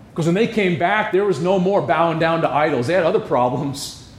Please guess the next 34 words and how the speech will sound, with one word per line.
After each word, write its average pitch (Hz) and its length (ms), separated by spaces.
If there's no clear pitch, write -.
but 135 100
there 170 140
were, 180 120
it 180 160
cured 196 380
them 131 400
of 139 220
that. 107 340
And - 100
so 175 200
Ezekiel 196 580
is 175 140
there, 196 460
and 175 120
he's 151 240
ministering 208 460
to 180 60
the 165 60
people, 165 920
and 170 200
listen 240 220
to 254 60
the 233 120
instructions 202 760
that 170 160
God 170 300
gives 165 200
him. 113 140
Check 147 160
it 156 60
out. 131 400
Chapter 156 260
two, 151 460
Ezekiel. 127 600